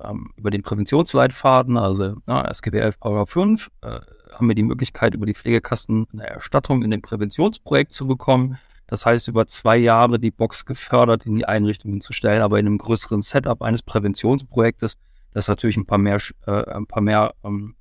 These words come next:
äh, Hürden hat, oder was heißt Hürden, aber mehr Bausteine hat an der Stelle. Äh, das können wir machen.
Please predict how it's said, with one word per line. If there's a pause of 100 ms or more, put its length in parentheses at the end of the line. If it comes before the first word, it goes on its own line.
äh,
Hürden
hat,
oder
was
heißt
Hürden,
aber
mehr
Bausteine
hat
an
der
Stelle. (500)
Äh,
das
können
wir
machen.